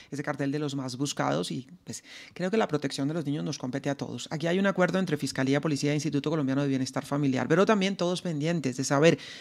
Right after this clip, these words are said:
si allí tenemos conocimiento de que hay un niño abusado, maltratado, agredido, pues todos tenemos que responder por esos niños, hacer la denuncia, estar pendientes de ellos. Hablaremos más sobre este tema. Generó mucho, pero mucho impacto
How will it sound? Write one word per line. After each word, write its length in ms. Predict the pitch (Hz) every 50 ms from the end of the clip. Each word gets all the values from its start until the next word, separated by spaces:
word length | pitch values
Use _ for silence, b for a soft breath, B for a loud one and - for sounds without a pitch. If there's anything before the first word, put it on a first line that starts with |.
| B B
si 240 | - - - -
allí 240 | 156 143 135 170 214
tenemos 300 | 208 - 165 143 147 156
conocimiento 580 | - 175 165 156 131 143 135 151 147 135 127 170
de 80 | 160
que 80 | 143 -
hay 140 | 139 143 147
un 80 | 147
niño 220 | 151 156 156 151 151
abusado, 460 | 147 143 139 - - 156 147 147 139
maltratado, 640 | 135 139 131 131 - 139 143 131 - 147 151 143 135
agredido, 520 | 131 127 135 135 135 143 165 170 151 135 B B B B B B B B
pues 280 | - 147 143 - - -
todos 260 | - 165 202 240 240
tenemos 260 | - 180 156 160 180
que 100 | - -
responder 400 | 151 143 - - 139 131 139 139
por 140 | 131 160 156
esos 180 | 151 151 156 165
niños, 320 | 190 175 127 - - - B B B B B
hacer 240 | - 123 - 139 131
la 140 | 147 156
denuncia, 560 | 156 151 151 156 170 175 170 156 143 - 139 -
estar 300 | - 139 - - 131 123
pendientes 460 | 143 143 139 135 135 131 135 135 123
de 160 | 127 127 -
ellos. 300 | - - - - - - B B B B B B
Hablaremos 420 | - 170 170 170 185 190 190 190
más 160 | 175 175 170 -
sobre 240 | - 160 143 143
este 220 | 139 139 - 160 147
tema. 280 | - - - - - - B B B B B B B B B B B B
Generó 300 | - 214 226 226 226 247
mucho, 400 | 233 262 302 311 311 294 - 320
pero 160 | 277 302 262
mucho 300 | 214 202 220 214 - 247
impacto 640 | 240 233 226 - - 226 185 - - - - 131 -